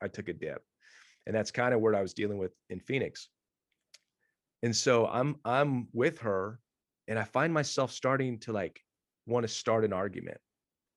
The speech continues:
with her. And by the wisdom of the Holy Spirit, I could see what was happening.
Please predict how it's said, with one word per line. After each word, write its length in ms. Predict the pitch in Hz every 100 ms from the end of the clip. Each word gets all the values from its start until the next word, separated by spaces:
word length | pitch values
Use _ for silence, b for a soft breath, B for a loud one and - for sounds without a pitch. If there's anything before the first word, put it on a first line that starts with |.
| -
with 180 | 92 -
her. 240 | - - _ _ _ _ _ _ b b b _ _ _ _ _ -
And 420 | 117 117 107 98 _ _ _ _ _ _
by 340 | 117 127 139
the 380 | 135 123 113 90 - _
wisdom 320 | 123 139 151
of 80 | 139
the 60 | 117
Holy 200 | 123 120
Spirit, 460 | - - 123 113 -
I 100 | 110
could 220 | 110 101
see 720 | - - 131 113 101 95 98 _ _ _ _ _ _ _ _ _ _ _ _
what 200 | 117 107
was 140 | 104
happening. 540 | - 110 - 101 -